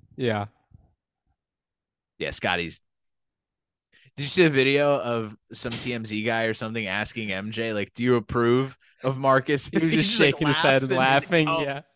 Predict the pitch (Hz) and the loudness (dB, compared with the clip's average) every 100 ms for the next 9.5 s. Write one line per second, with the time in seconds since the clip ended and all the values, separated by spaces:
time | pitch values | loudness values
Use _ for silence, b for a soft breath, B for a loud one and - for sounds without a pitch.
0 | _ _ _ _ _ _ _ _ - 269 | _ _ _ _ _ _ _ _ -8 2
1 | 285 - - _ _ _ _ _ _ - | 2 2 -8 _ _ _ _ _ _ -20
2 | - - - 143 113 135 127 - 127 135 | -20 -20 -6 -6 -2 -2 -2 -2 -4 -4
3 | - 131 135 120 110 - 90 - 76 76 | -4 -4 -4 -8 -12 -14 -18 -20 -16 -14
4 | 73 69 58 101 - 143 147 127 104 78 | -14 -16 -16 -8 0 0 0 -8 -12 -12
5 | 80 95 82 80 95 _ _ - 87 76 | -6 -4 -4 -8 -14 _ _ -10 -8 -6
6 | 85 78 73 65 - - - _ b b | -4 -4 -4 -6 -12 -16 -20 _ b b
7 | b 139 - 202 208 - 214 180 208 220 | b -6 -2 0 -2 -2 -2 0 0 2
8 | 175 170 214 - 151 131 123 - 180 170 | 0 -4 -4 -4 -4 -4 -4 -4 -2 0
9 | 170 175 190 165 123 | 2 2 2 0 -2